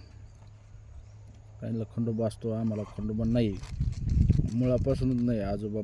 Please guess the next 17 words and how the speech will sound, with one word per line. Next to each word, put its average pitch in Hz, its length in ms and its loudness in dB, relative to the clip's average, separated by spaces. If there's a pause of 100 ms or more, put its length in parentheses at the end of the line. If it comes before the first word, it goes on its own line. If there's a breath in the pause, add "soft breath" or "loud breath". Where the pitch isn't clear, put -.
पणजोबापासून. 101 680 -4
ते 104 80 -2
आता 104 260 -4
आम्हाला 101 260 -2
माहीत 104 280 -4
नाही 101 180 -4
समोर 104 300 -6 (160)
पहिल्या 104 220 2
गोष्टी 104 320 -2
समजा, - 300 0 (1400)
पण 113 140 0
त्याच्यामुळं 127 460 2
आम्हाला 127 240 2
वांगं 120 300 2
खायला 104 260 -2
कधी 113 300 -2
पण 113 260 0